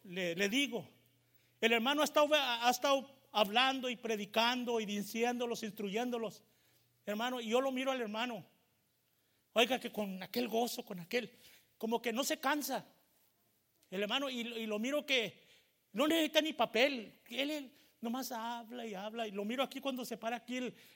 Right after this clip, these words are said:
en los miércoles. Habla y habla y habla y habla y habla. Y digo, "Bendito sea Dios". ¿En quién confiará el hermano? En Dios.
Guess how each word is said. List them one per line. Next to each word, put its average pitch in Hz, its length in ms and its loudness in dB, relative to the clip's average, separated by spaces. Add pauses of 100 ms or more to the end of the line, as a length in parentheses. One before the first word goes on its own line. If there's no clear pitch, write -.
en 202 120 -4
los 202 140 -4
miércoles. 247 580 -2 (260)
Habla 240 640 -2
y 208 160 -8
habla 240 460 -6
y 190 180 -8
habla 233 420 -4
y 185 140 -8
habla 226 360 -2
y 190 120 -6
habla. 233 420 -2 (540)
Y 160 80 -6
digo, 185 240 -4
"Bendito 170 520 -8
sea 196 260 -6
Dios". 160 380 -14 (1500)
¿En 202 160 -2
quién 247 180 -4
confiará 226 380 -6
el 226 80 -8
hermano? 180 420 -12 (720)
En 156 160 -8
Dios. - 520 -16